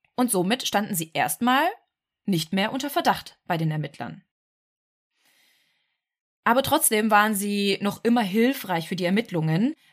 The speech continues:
denn sie konnten den Beamten wichtige Informationen geben. So erzählten sie zum Beispiel, dass Renee am Tag vor ihrer Ermordung einen heftigen Streit mit ihrem Ex-Freund José Mohamed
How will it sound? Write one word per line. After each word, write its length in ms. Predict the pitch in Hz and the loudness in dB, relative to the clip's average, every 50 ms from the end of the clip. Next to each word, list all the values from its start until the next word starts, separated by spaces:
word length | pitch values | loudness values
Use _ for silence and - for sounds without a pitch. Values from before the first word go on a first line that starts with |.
| _ _ | _ _
denn 220 | 208 196 196 208 208 | 2 4 4 2 0
sie 140 | 202 202 185 | -2 -4 -2
konnten 400 | - 226 220 254 254 - 262 262 | 0 2 2 2 0 -2 -2 -2
den 140 | 247 202 | 0 0
Beamten 380 | 196 - - 220 226 - 208 185 | 0 0 0 -2 -2 -4 -6 -6
wichtige 260 | 208 - - 208 196 | -6 -6 -6 -6 -6
Informationen 640 | 208 214 220 226 226 226 - - 262 226 175 156 151 | -4 -4 -2 -2 -2 -2 -2 -2 0 -2 -2 -2 -4
geben. 400 | - 151 139 - - - - _ _ _ _ _ _ _ _ _ _ _ _ _ _ _ _ _ _ _ _ _ _ _ _ _ _ _ _ _ _ _ - - - - - | -6 -8 -10 -10 -14 -16 -18 _ _ _ _ _ _ _ _ _ _ _ _ _ _ _ _ _ _ _ _ _ _ _ _ _ _ _ _ _ _ _ -20 -20 -20 -20 -8
So 120 | - - 226 | 0 2 2
erzählten 500 | 226 220 - 285 311 381 415 - 233 202 | 2 4 2 2 2 0 0 0 0 0
sie 140 | 180 165 | 0 -2
zum 180 | 165 - 180 160 | -2 -4 -4 -2
Beispiel, 640 | 160 160 160 165 165 - - 180 180 180 202 247 277 - | -2 -2 -2 -2 -4 -4 -2 -2 0 2 2 2 0 0
dass 260 | - - - - - | 0 0 0 0 0
Renee 340 | 214 208 214 233 247 254 - | 0 0 2 2 0 0 0
am 320 | 208 202 196 202 - - _ - | -2 -2 -2 -4 -6 -10 _ -8
Tag 400 | - - 226 233 262 262 - - | -6 -4 -2 -2 -2 -4 -6 -12
vor 340 | - - - 277 277 302 | -12 -4 -2 0 0 0
ihrer 260 | - 277 277 262 262 254 | 0 -2 0 2 2 2
Ermordung 720 | 247 226 202 196 208 208 - 165 156 165 175 190 208 - - - - - - _ | 2 2 2 2 2 2 2 0 0 0 0 -2 -4 -6 -8 -14 -18 -18 -10 _
einen 200 | - 196 196 196 | -2 0 0 0
heftigen 580 | 190 170 185 240 254 262 - - 285 233 262 247 | -2 -2 -2 -4 -4 -4 -6 -6 -4 0 2 2
Streit 560 | - - - 208 196 190 180 180 185 - - | 2 2 0 0 2 2 2 2 2 -2 -4
mit 100 | 185 - | -4 0
ihrem 200 | 214 202 208 - - | 0 0 0 -2 -4
Ex-Freund 580 | 220 - - - - - 165 165 165 196 - - - - - - | -4 -2 -2 -2 -2 0 0 0 0 0 -2 -6 -12 -18 -20 -14
José 520 | - - 214 - - - 226 226 240 269 - | -6 -2 0 2 4 4 4 4 4 2 0
Mohamed 560 | 190 185 - - 180 180 185 202 - - - | -2 -2 0 0 0 2 2 2 0 -2 -6